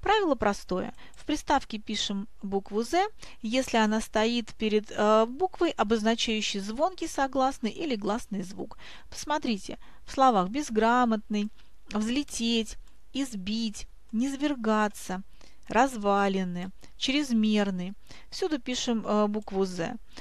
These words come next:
Так как следующий, э, звук, э, следующая буква, стоящая после этой приставки, обозначает звонкий согласный.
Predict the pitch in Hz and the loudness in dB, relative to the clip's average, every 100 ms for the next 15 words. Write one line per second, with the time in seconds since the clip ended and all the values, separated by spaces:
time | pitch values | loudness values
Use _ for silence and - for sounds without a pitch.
0 | - - 220 247 226 - - 247 220 226 | -10 0 2 2 -2 -4 0 2 2 0
1 | - 233 233 - 254 262 277 359 392 - | 0 2 2 4 4 2 0 -2 -2 -4
2 | - 226 247 262 262 - 269 269 269 262 | 2 2 2 -2 -2 2 4 6 4 2
3 | 240 277 349 240 214 - 214 214 196 - | -8 -4 -2 2 2 4 4 4 2 2
4 | 196 - 208 - 196 220 262 - 381 - | 0 -2 -2 -2 -2 -4 -6 0 0 2
5 | 220 214 220 226 247 320 302 - - - | 0 0 0 0 0 0 0 -4 -14 -6
6 | 202 233 254 247 214 - 190 196 - - | -6 -2 0 0 -2 -4 -4 -4 -8 -8
7 | - | -12